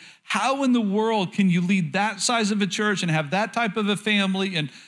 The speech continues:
and write those books and develop those sermons?"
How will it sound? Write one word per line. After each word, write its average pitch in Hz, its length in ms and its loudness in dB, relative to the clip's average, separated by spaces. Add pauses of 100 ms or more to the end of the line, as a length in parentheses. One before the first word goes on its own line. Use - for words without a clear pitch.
(100)
and 165 180 2
write 185 360 0
those 214 320 4
books 220 480 0
and 170 80 4
develop 156 440 -2
those 233 300 2
sermons?" 233 540 0